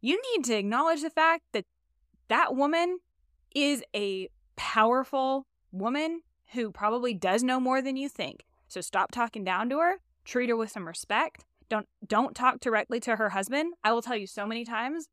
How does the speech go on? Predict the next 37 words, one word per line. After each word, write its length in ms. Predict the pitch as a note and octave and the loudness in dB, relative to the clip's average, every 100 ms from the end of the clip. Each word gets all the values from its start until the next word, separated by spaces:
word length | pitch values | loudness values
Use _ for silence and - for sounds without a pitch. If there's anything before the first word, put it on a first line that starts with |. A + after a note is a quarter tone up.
| - | -12
we 240 | F#3+ A#3+ | -6 -2
walk 220 | C4 C4 | 0 0
into 220 | C4 B3 | -2 -4
a 40 | B3 | -4
room, 320 | G3+ A#3 C4+ | -2 -2 -2
Dylan 180 | A3+ A3+ | -2 -2
and 80 | B3+ | 0
I, 260 | C4+ D4+ E4+ _ _ _ _ | 0 -2 -6 _ _ _ _
and 460 | A3 G#3+ G#3 G3+ G3+ | -2 0 2 0 -2
they 280 | G#3+ A#3+ D#4+ - - | 0 0 0 -6 -8
talk 260 | G3+ G#3+ | -2 -2
directly 360 | A#3+ A#3+ A#3+ C4+ | 2 2 2 -2
to 80 | C4 | 0
Dylan 300 | B3 E4+ F4 | 2 2 2
about 240 | A3 F#3 | 2 0
the 80 | F3 | -2
business. 520 | E3+ E3 C#3+ C#3+ - - _ _ _ | -8 -8 -10 -12 -14 -18 _ _ _
And 100 | F#3 | -8
if 160 | G3 G3 | -8 -6
you've 160 | G3+ | -4
been 140 | G#3 A3+ | -2 2
following 380 | A#3+ A#3 A#3+ B3 | 6 6 4 0
us 120 | B3 | -2
for 140 | C4 | 0
any 260 | B3+ C4 C4+ | 2 2 0
sort 220 | - C4+ C4+ B3+ C4+ | 0 0 0 0 0
of 80 | C#4 | 2
time, 340 | D#4+ E4 - - - | 0 0 -4 -12 -6
you 160 | G#3 | -2
know 160 | A#3 A#3+ | 4 6
that 180 | B3+ - _ _ _ _ _ | 4 2 _ _ _ _ _
I'm 300 | - G#3 A#3 | 0 4 6
more 300 | C4 B3 C4 | 6 6 6
the 140 | C4+ C4+ | 6 6
business-minded 760 | A#3+ D#4 G4+ F4 A3+ F#3 F#3 | 4 6 2 0 0 0 -4
person. 500 | G#3 F#3+ - E2 E2+ - | -2 -4 -4 -12 -16 -2
Like 320 | G#3+ G#3+ - | 4 4 4